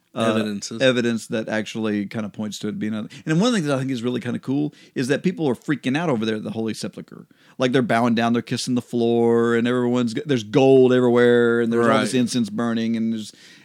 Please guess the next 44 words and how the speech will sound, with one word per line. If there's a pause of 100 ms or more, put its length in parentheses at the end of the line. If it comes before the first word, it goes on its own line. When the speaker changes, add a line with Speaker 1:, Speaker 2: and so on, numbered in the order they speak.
Speaker 1:
every
denomination
in
town (400)
has
Speaker 2:
Sure.
Speaker 1:
a
section (160)
that
they (280)
control.
You
know,
the
Greek
Orthodoxy's
here,
and
the
Catholics
are
here,
and (240)
Speaker 2:
Wow.
Speaker 1:
and,
and
Muslims
actually
hold
the
key
to
the
gate,
to
the
door. (420)
Like,
every
morning,
the, (320)
because
the
Muslims